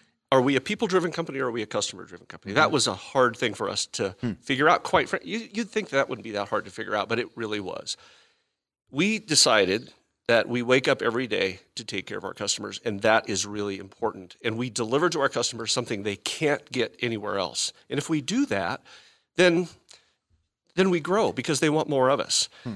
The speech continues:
Speaker 1: If we do that well and do it efficiently, we'll be profitable. So we're not a profit-driven company, if you can believe that.
Speaker 2: Hmm.
Speaker 1: We can't exist without profit, but we
Speaker 2: Yep.
Speaker 1: are not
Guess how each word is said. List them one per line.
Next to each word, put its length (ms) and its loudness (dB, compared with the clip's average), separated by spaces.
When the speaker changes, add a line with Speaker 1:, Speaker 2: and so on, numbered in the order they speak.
Speaker 1:
If 160 -2
we 140 6
do 320 0
that 320 4
well 580 4
and 200 2
do 180 4
it 140 0
efficiently, 800 -4
we'll 200 4
be 120 -2
profitable. 560 -2
So 160 -6
we're 120 0
not 200 4
a 40 2
profit-driven 600 -2
company, 380 -12
if 100 -14
you 60 -12
can 100 -12
believe 320 -12
that. 300 -2
Speaker 2:
Hmm. 120 -4
Speaker 1:
We 80 -14
can't 240 2
exist 340 0
without 240 0
profit, 380 -2
but 120 0
we 100 -2
Speaker 2:
Yep. 120 -4
Speaker 1:
are 160 6
not 400 4